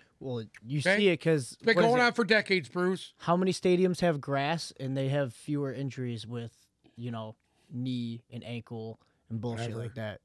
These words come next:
Speaker 2: Like I said, I, I've already been through that a thousand times. It is what it is. Now, it, it's, you know what it is? The injury report. It's so the bet-, the betting guys can be, put their odds in. That's what it is.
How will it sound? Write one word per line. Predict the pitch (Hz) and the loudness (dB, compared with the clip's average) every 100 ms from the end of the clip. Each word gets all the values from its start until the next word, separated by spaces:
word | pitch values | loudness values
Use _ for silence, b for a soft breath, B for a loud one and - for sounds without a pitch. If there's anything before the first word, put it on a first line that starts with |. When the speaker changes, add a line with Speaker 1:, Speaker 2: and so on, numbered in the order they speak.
| - | -4
Speaker 2:
Like | 165 180 | 0 2
I | 202 | 2
said, | 185 202 175 156 | 2 4 4 4
I, | 156 165 170 175 | 2 4 6 4
I've | |
already | 175 185 180 | 4 4 2
been | 151 170 | 2 -2
through | 151 160 | -2 -6
that | 143 147 143 151 _ - | -2 0 -2 -4 _ -16
a | |
thousand | 135 165 160 135 151 | 0 2 2 0 -4
times. | 139 143 139 110 - - _ _ - | -4 -4 -4 -6 -10 -20 _ _ -4
It | 156 | -2
is | 202 | 0
what | 196 202 | 0 0
it | 190 | 2
is. | 185 151 - b b b | 2 0 -2 b b b
Now, | 156 220 214 175 185 b b b | 4 6 6 4 0 b b b
it, | 175 160 | -6 -4
it's, | - 147 - | -6 -8 -10
you | 143 | -8
know | 175 | -6
what | 190 | -4
it | 180 | -2
is? | 208 214 - _ - | 0 0 -6 _ -8
The | 147 | -4
injury | 180 165 175 156 | -4 -4 -4 -4
report. | - 165 147 113 _ b b - | -2 -2 -2 -4 _ b b -8
It's | 160 | -6
so | - 180 | -4 -4
the | 160 | -4
bet-, | 123 170 185 B B | 0 0 0 B B
the | 170 | -4
betting | 131 190 202 196 | 0 2 2 2
guys | 160 165 170 - | 2 2 2 0
can | 170 143 | -6 -4
be, | 196 185 170 - | -4 -4 -6 -4
put | 202 196 | -2 -2
their | 190 180 | -4 0
odds | 185 190 196 147 | 4 4 4 0
in. | 160 143 104 90 b b | -4 -4 -6 -12 b b
That's | 220 226 214 | -2 -2 0
what | 220 | 0
it | 170 | 2
is. | 190 220 202 196 | 4 4 2 -4